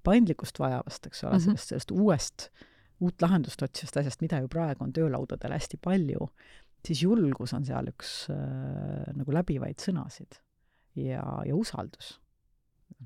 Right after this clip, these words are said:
Speaker 1: Kas ma usaldan piisavalt, et julgeda?
Speaker 2: Mhm. Ja kas ma julgen piisavalt, et minu usaldust ei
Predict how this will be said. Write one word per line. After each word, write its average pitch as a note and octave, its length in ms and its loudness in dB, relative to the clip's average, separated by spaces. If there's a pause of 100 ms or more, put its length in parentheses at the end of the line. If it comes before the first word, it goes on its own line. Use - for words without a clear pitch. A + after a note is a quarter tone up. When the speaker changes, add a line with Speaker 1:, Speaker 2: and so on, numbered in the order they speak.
(180)
Speaker 1:
Kas - 180 -10
ma C#3+ 100 -4 (280)
usaldan F#3 440 2
piisavalt, D#3 400 -4
et - 120 -2
julgeda? E3+ 340 2 (1000)
Speaker 2:
Mhm. F3 480 2 (1900)
Ja D#3 500 -2 (160)
kas - 220 -10
ma D3+ 120 0
julgen D#3+ 580 0
piisavalt, D#3 800 -4 (140)
et D#3 220 -10
minu D#3 200 0
usaldust D3 580 -2
ei D3+ 380 -2